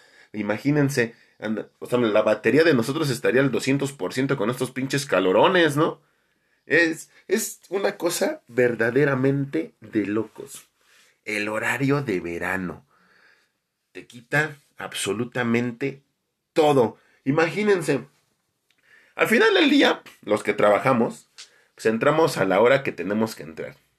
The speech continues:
Con una hora menos o con una hora más, pero te tienes que chingarte tus ocho horas, que es mi caso, o los que tienen un poquito más de,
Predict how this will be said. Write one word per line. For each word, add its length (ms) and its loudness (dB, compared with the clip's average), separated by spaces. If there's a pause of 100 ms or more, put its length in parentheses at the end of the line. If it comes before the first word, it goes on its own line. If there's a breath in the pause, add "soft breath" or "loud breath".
(640)
Con 140 -6
una 240 2
hora 160 6
menos 600 0
o 140 -6
con 200 -4
una 160 0
hora 160 2
más, 240 -2
pero 180 -14
te 100 -10
tienes 260 -8
que 120 -14
chingarte 420 -4
tus 360 -18
ocho 340 -2
horas, 260 2
que 140 -20
es 140 -20
mi 180 -16
caso, 420 -2 (440 soft breath)
o 160 -6
los 140 -6
que 100 -10
tienen 300 -4
un 100 -8
poquito 360 -8
más 520 -8
de, 840 -8